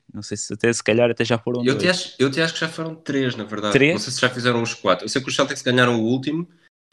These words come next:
Speaker 2: mas perderam pelo menos dois. E não sei se houve um terceiro. Por causa que isto se calhou numa altura em que eu não estava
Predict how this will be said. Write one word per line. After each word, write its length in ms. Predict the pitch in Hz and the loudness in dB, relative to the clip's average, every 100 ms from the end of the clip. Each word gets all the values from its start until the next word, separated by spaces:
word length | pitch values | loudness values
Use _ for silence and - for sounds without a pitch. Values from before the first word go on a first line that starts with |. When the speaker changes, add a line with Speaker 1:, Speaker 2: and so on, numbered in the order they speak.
| _ _ - | _ _ -4
Speaker 2:
mas 240 | 117 113 | -2 -2
perderam 360 | - 123 139 139 | 0 2 2 0
pelo 160 | 135 | -2
menos 200 | 139 139 | -2 -2
dois. 480 | 117 90 85 - - | -2 -2 -2 -6 -12
E 100 | - 113 | -8 -6
não 80 | |
sei 160 | 123 127 | -4 -4
se 100 | 127 | -4
houve 140 | 123 | -2
um 80 | 131 | -2
terceiro. 360 | 127 - 98 95 | -2 -2 -2 -2
Por 100 | - | -8
causa 260 | - 107 - | -10 -10 -6
que 80 | 113 | -6
isto 180 | 107 | -4
se 40 | - | -2
calhou 220 | 113 110 | 2 4
numa 160 | 113 110 | 4 4
altura 240 | 107 117 | 2 -2
em 60 | 113 | 0
que 100 | 110 | 0
eu 40 | |
não 80 | 110 | -2
estava 640 | 110 107 104 107 104 98 | -2 -4 -2 -4 -6 -8